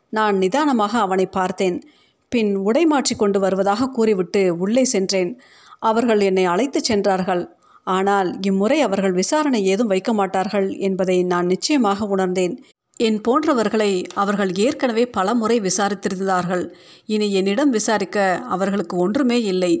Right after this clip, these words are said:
மூன்று மாதங்களுக்கு முன் நாயகத்தையும் அவர்கள் இப்படித்தான் விசாரணைக்காக அழைத்துச் சென்றார்கள். நாயகம் அதற்கு பின் திரும்பவே இல்லை. மெதுவாக கிளம்பிய ஜீப்பில் அமர்ந்தபடி நான் காகங்களை உற்று பார்த்தேன்.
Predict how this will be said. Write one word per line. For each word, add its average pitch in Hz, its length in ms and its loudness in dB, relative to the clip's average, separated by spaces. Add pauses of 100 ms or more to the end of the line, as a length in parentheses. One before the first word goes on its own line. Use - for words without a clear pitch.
(380)
மூன்று 320 380 2
மாதங்களுக்கு 220 580 0
முன் 190 220 0 (240)
நாயகத்தையும் 196 800 0
அவர்கள் 180 300 -2
இப்படித்தான் 220 480 -2
விசாரணைக்காக 202 760 -2
அழைத்துச் 185 420 0
சென்றார்கள். 180 480 -2 (560)
நாயகம் 233 640 0
அதற்கு 185 380 -4
பின் 254 260 0
திரும்பவே 233 480 0
இல்லை. 185 280 0 (800)
மெதுவாக 302 500 2
கிளம்பிய 214 400 0
ஜீப்பில் 226 400 0
அமர்ந்தபடி 190 500 -2 (240)
நான் 196 320 0
காகங்களை 226 520 0
உற்று 185 280 -2
பார்த்தேன். 190 460 -2